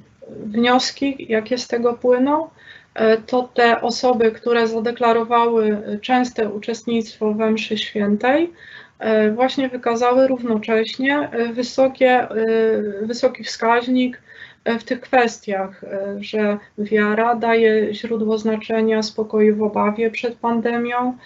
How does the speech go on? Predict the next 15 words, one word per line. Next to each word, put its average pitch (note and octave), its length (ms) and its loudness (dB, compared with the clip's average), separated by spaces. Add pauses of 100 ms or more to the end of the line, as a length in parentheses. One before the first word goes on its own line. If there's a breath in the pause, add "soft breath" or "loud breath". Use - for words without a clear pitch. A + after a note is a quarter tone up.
(380 loud breath)
e, G#3+ 180 4
modlitwa A#3 580 2
za A3 140 2
siebie A3 340 2
przynosi A3 520 -2
pocieszenie, A3+ 840 0 (500 loud breath)
e, G#3 220 2 (360)
żyje A3+ 460 4
w A3+ 100 -18
całym A3+ 400 2
tym G#3+ 180 0
kryzysie G#3+ 520 2
z G#3 60 -6
nadzieją, A3 840 2
e, A3 220 0